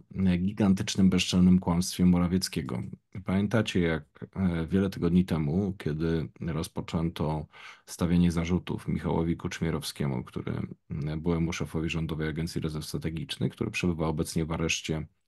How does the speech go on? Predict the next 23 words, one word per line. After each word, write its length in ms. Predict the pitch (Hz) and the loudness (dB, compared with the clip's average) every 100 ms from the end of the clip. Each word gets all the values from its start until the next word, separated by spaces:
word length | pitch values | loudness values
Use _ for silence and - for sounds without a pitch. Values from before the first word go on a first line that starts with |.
| - - _ | -20 -20 _
w 40 | 82 | 2
Wielkiej 320 | 90 87 90 | 2 4 2
Brytanii 460 | 80 87 82 82 | 2 0 0 2
i 60 | 82 | 2
oczekuje 480 | 82 92 - 85 82 | 0 -4 0 2 2
na 360 | 82 80 80 - | 0 -2 -4 -8
ekstradycję 560 | - - 82 82 - | -10 -4 -2 -2 -2
do 120 | 80 78 | -2 -2
Polski, 680 | - 73 76 - - 143 165 156 147 _ _ _ - - _ - | -4 -6 -6 -10 -4 -2 0 -2 -8 _ _ _ -20 -20 _ -8
e, 460 | 110 110 101 104 104 | -2 2 4 4 2
Mateusz 420 | 90 101 110 - | 2 4 4 4
Morawiecki 520 | 104 98 92 - - | 2 4 4 2 -4
wyszedł 580 | 76 92 - 98 80 - - | 0 2 2 2 0 -4 -10
i, 340 | - 87 76 - - | -2 -2 -2 -6 -8
e, 440 | 82 71 - - 78 | -6 -4 -4 -6 -4
zaczął, 720 | 76 - - 78 78 - - - | -6 -4 -4 -2 -4 -8 -12 -12
e, 360 | - 76 80 | -8 -6 -4
mówić 460 | 85 85 78 - - | -4 -4 -4 -8 -6
o 120 | 95 | -8
pani 360 | 82 78 78 78 | -6 -4 -2 -2
Justynie 500 | 76 73 - 80 78 | -4 -6 -4 -2 -2
Gdańskiej, 800 | 80 82 78 64 - - 139 143 | -2 -2 -2 -4 -8 -2 -2 -2
która, 540 | - - 87 78 80 | -6 -4 -2 -2 -2